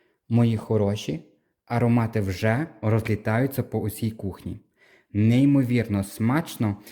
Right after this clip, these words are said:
Ви знаєте, в такому виді рибку можна на ніч залишити в холодильнику і смакувати як малосольну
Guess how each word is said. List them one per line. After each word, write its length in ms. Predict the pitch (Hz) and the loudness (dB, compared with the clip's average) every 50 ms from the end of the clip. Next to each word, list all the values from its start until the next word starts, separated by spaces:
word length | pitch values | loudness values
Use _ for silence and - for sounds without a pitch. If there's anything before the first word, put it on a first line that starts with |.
| - _ - | -16 _ -4
Ви 80 | 113 | -2
знаєте, 440 | 104 113 131 139 151 143 135 120 107 - - | 0 0 0 0 0 0 0 -2 -2 -4 -8
в 60 | - | -8
такому 400 | - 120 120 - 123 120 117 113 | -8 -6 -2 0 2 2 2 2
виді 380 | 117 143 170 160 151 143 135 - | 2 0 0 0 2 0 0 2
рибку 360 | 113 110 127 127 127 - - | 2 0 0 0 -2 -2 0
можна 520 | 110 113 120 127 127 117 98 101 98 95 95 - _ _ - | 2 4 4 4 2 2 0 0 -2 -2 -4 -6 _ _ -4
на 240 | 110 117 127 123 113 | 0 0 2 2 2
ніч 220 | 107 101 98 95 | 2 2 0 0
залишити 480 | - 107 104 110 110 - 120 117 - 104 | -2 -2 0 0 0 -2 -2 -4 -4 -6
в 80 | - | -6
холодильнику 800 | - - 113 104 101 95 110 131 151 170 160 135 - 110 98 - - - _ _ _ _ _ _ | -2 0 0 0 2 2 2 2 4 2 2 2 0 -2 -4 -4 -6 -14 _ _ _ _ _ _
і 100 | 127 117 | -2 -2
смакувати 840 | - - 117 110 107 - - 110 101 117 123 143 - - 180 170 - - | -2 0 0 -2 0 0 -2 0 0 0 0 -2 -2 -2 -4 -4 -4 -6
як 480 | 113 101 95 113 113 120 120 - - - | -8 -4 0 0 0 0 0 -4 -4 -2
малосольну 760 | 117 110 104 98 98 95 - - 113 120 143 147 156 156 151 | 2 2 2 2 0 -2 -2 0 0 2 2 2 2 2 0